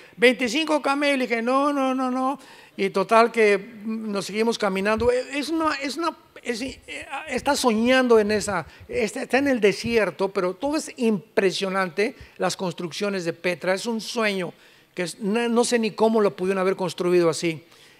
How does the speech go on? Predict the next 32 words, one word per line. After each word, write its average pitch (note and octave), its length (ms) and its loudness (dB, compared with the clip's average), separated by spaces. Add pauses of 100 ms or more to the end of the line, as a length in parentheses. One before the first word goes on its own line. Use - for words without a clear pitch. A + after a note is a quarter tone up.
Y F3+ 80 -6
me, A3+ 140 -4
nos G3 200 0
alcanza A3+ 380 2
el A3+ 80 4
árabe A#3+ 340 6
como G#3+ 200 -2 (120)
<laughs> - 120 -16
a - 40 -6
los G#3 160 2
cinco B3 220 0
minutos, A#3 460 6 (280)
"Cuarenta C4 480 2
camellos A#3+ 420 2
por G3 160 0
tu G3+ 140 2
hija". F#3+ 380 4 (480)
Le G#3+ 100 2
dije, A#3+ 140 4
"Te - 140 2
dije D#4 300 6
que C#4 120 -2
no, D4+ 380 2
por B3+ 180 0
el B3 120 -2
amor B3 260 -2
de A3+ 140 0
Dios". A#3 400 2 (380)
Y G3 60 -4
vamos A3+ 460 0
a G3+ 60 2
comer, G#3 420 2